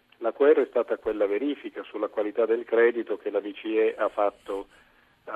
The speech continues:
nello scorso autunno. Prima della B C E, eh, della, beh, scusi, dell'A Q R, la B C E aveva mandato il messaggio: "Allora, le prime quindici banche italiane devono diventare otto,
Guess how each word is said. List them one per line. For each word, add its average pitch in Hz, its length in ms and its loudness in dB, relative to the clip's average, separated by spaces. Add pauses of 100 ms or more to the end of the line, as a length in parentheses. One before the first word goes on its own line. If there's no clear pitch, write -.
(120)
nello 120 220 -2
scorso 107 400 -4
autunno. 95 640 -10 (720)
Prima 196 320 0
della 123 220 6
B 139 120 -2
C - 160 -10
E, 180 280 0 (260)
eh, 127 180 0
della, 117 440 2
beh, 107 180 -8
scusi, 95 380 -8 (140)
dell'A 117 300 2
Q - 80 -16 (100)
R, 147 320 6
la 131 120 4
B 156 100 -4
C - 140 -10
E 165 180 0
aveva 127 460 2
mandato 131 500 0
il 107 80 -8
messaggio: 92 640 -14 (680)
"Allora, 123 360 2
le 107 140 -2
prime 180 380 -4
quindici 160 580 -2
banche 135 380 2
italiane 185 680 0
devono 151 300 0
diventare 151 600 -2
otto, - 520 -10